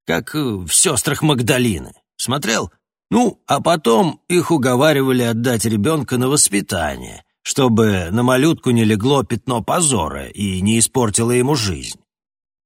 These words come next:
Зачастую сестры даже и этим себя не утруждали, а просто-напросто похищали малыша,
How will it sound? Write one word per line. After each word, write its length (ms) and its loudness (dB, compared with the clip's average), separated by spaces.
Зачастую 720 0
сестры 480 0
даже 400 0
и 340 0
этим 240 -4
себя 380 0
не 100 2
утруждали, 840 -6
а 240 -2
просто-напросто 1120 0
похищали 800 -2
малыша, 680 -2